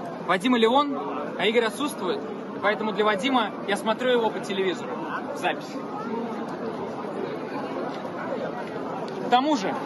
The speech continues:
я надеюсь, что как и Игорь вернется завтра в студию, так и мне предоставится возможность конкретно завтра сходить на какой-то из матчей, предложения которых мы сейчас записываем. Вчера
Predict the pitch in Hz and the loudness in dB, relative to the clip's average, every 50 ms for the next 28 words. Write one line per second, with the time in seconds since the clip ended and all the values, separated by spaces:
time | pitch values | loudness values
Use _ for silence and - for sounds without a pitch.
0 | - 135 - - 415 - - - - - - - - - - 220 220 226 - 185 | -4 -4 -4 -4 -4 -2 -2 -2 -2 -2 -4 -2 -2 -2 -2 -2 -2 0 2 2
1 | 214 240 240 226 277 262 - 190 175 240 233 214 208 190 165 151 - - 135 127 | 4 4 4 4 4 4 4 4 6 6 6 8 6 4 4 2 0 -4 -4 -4
2 | - - - 196 196 226 277 311 240 262 233 202 220 220 214 240 226 - 208 190 | -2 2 2 2 4 4 2 4 4 4 4 4 4 4 4 4 2 2 2 4
3 | 196 208 - - 196 - - - 208 190 - - - - - - - - - - | 4 4 4 2 0 -2 4 4 4 4 4 2 -2 -2 -2 -4 -4 -2 -2 -2
4 | - 208 214 214 - 247 240 240 240 233 - 196 185 185 190 190 202 202 175 - | 2 2 0 2 2 2 2 4 4 2 2 2 2 2 4 4 2 2 2 2
5 | 175 175 180 180 190 226 247 226 196 175 - - - - - - - - - - | 2 2 4 4 4 4 4 4 2 0 -2 -2 -2 -4 -4 -6 -6 -6 -2 0
6 | 185 190 185 214 214 - 196 175 185 220 247 247 247 220 180 160 - - - - | 2 2 4 2 2 2 2 4 4 4 4 4 2 -2 -2 -2 -2 -2 -4 -4
7 | - - - 160 196 185 226 247 233 - 175 - 185 180 - 233 220 202 - 180 | -4 -4 0 2 2 2 2 0 0 -2 -2 -2 -2 2 4 4 4 4 2 0
8 | 156 - 208 226 233 - - 202 165 - - - - - - - - - - 202 | 0 2 2 2 2 0 0 -2 -2 -2 -4 -6 -6 -6 -6 -4 -4 0 2 2
9 | 202 202 214 240 233 208 185 160 151 - - - 220 220 208 - - - 175 - | 2 2 2 2 2 2 0 -2 0 -2 -2 0 2 0 0 0 -2 -2 -4 -2
10 | - - 170 185 170 170 170 - 175 156 135 - - - - - - - - - | -2 0 2 2 2 2 -2 -2 -2 -2 -4 -4 -4 -6 -6 -6 -8 -8 -8 -8
11 | - - - - - - 202 220 - 202 226 233 233 240 - - - - - 202 | -8 -8 -8 -6 -6 -4 -4 -4 -4 -4 -4 -2 -2 -2 -2 -2 -2 -2 -4 -4
12 | - 208 208 - - - - 254 254 - 196 190 175 - - - 196 - - - | -4 -4 -4 -4 -4 -4 -4 -4 -4 -4 -4 -4 -4 -4 -4 -4 -6 -6 -6 -6
13 | - - - - 226 220 240 226 240 262 285 302 | -6 -6 -4 -4 2 4 6 6 8 6 6 4